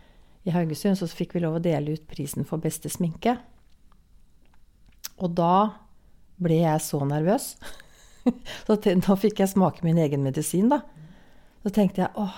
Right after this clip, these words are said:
er det ingen som kan komme og roe meg ned, liksom?» Men så sier jeg, «Men kjære vene, jeg kan jo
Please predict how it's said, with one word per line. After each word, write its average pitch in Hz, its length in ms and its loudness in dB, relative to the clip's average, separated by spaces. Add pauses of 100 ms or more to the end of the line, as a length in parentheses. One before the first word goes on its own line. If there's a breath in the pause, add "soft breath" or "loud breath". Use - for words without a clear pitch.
(100)
er 196 80 2
det - 120 0
ingen 175 280 4
som 185 120 -2
kan 190 160 -8
komme 165 280 0
og 170 120 0
roe 156 200 0
meg 123 160 -2
ned, 143 160 0
liksom?» 233 320 0 (720 soft breath)
Men - 80 -2
så 190 80 2
sier 208 160 4
jeg, 202 120 2
«Men 208 160 4
kjære 190 360 2
vene, 170 240 4
jeg 196 120 2
kan 180 160 2
jo 185 100 4